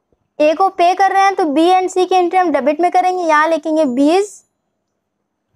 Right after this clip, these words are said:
बीज कैपिटल अकाउंट, डेबिट सीज कैपिटल अकाउंट, डेबिट and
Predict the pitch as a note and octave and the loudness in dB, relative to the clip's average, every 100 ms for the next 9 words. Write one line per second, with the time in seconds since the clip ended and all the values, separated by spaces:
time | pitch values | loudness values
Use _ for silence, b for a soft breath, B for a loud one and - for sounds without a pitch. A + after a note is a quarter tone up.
0 | _ _ _ _ C4+ D4 F4 F#4 - E4 | _ _ _ _ -2 0 0 -2 -2 0
1 | C#4 C#4+ D#4+ F#4 D#4 C#4+ B3+ C#4 G#4 - | 0 0 0 0 0 0 2 2 -2 -8
2 | _ _ _ _ _ _ _ _ _ _ | _ _ _ _ _ _ _ _ _ _
3 | _ _ _ _ _ _ _ _ _ _ | _ _ _ _ _ _ _ _ _ _
4 | - B3 C4 B3 F4 A4 _ _ _ _ | -8 -2 -2 0 0 -2 _ _ _ _
5 | - D#4+ F4+ G#4 - - C#4+ C4+ D4+ F4+ | -2 2 2 0 -4 0 0 0 0 0
6 | F4 D4+ C#4 C#4 G4+ A#4+ _ _ _ _ | 0 2 2 2 -2 -6 _ _ _ _
7 | _ _ _ _ _ _ _ _ _ _ | _ _ _ _ _ _ _ _ _ _
8 | _ _ _ _ _ _ _ - C4+ A#3+ | _ _ _ _ _ _ _ -2 -2 0
9 | E4+ A4 - _ D4 E4 A4+ | 0 0 -4 _ 0 0 -2